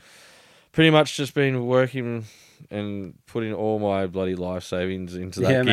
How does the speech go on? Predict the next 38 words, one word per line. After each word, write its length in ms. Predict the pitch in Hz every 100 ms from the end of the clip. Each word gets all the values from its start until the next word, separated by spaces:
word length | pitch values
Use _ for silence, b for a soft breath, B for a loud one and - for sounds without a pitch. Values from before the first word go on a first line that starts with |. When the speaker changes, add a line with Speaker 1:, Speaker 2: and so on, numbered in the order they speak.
| 107
Speaker 1:
gig. 100 | 120 - -
Speaker 2:
man. 60 |
Good 140 | 143 143
on 160 | 120
ya. 180 | 131 113
Speaker 1:
<laughs> 0 |
Yeah. 260 | 135 135 117 143 151 139 B
Hope 200 | 135 143
it 20 |
goes, 280 | 117 120 120
uh, 60 | 113
yeah, 280 | 117 107 90
I'm, 160 | 92 131
Speaker 2:
Oh, 20 |
you're 100 | 123
doing 160 | 156 -
Speaker 1:
yeah. 60 |
Speaker 2:
a 20 |
lot 200 | 131 139
for 120 | - 135
the 60 |
music 340 | 120 123 139 -
scene 260 | 120 107
in 80 | 107
Melbourne, 320 | 107 113 120
man. 300 | 104 101 123 - -
Um, 480 | 117 113 113 110 104 -
yeah, 300 | 117 113 98 -
you've 140 | - 107
done 180 | 117 110
some 140 | 104
pretty 380 | - 120 117 -
awesome 540 | - 110 - 110 107 101 _
things. 420 | _ 98 92 85 - _ 107
Uh, 60 | 104 98
Speaker 1:
Yeah, 40 |
cheers, 260 | 95 107 90
man. 140 | 82